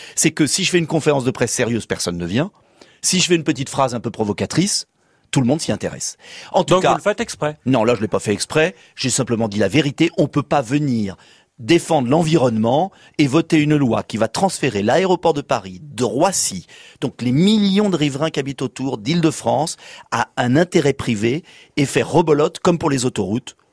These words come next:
Speaker 1: On le paye très cher aujourd'hui. Je combattrai toujours de toutes mes forces, comment vous dire,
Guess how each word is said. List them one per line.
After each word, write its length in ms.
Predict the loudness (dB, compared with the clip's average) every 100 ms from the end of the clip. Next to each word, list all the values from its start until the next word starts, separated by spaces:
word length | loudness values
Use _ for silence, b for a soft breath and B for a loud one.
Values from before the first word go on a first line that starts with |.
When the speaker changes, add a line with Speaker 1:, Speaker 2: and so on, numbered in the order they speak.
| -2
Speaker 1:
On 80 | 0
le 100 | 0
paye 240 | 0 -6 -4
très 260 | -2 2 2
cher 220 | 2 -2
aujourd'hui. 440 | 0 -4 -4 -8 B B B -8
Je 160 | -4
combattrai 600 | -4 -2 0 0 -2 -8 -8 -2
toujours 480 | 0 0 -2 -4 -4
de 100 | -6
toutes 220 | -6 -4
mes 100 | -4
forces, 500 | 0 0 0 -6 -16 B B B B B
comment 200 | -4 -2
vous 160 | -2 -4
dire, 340 | -2 0 0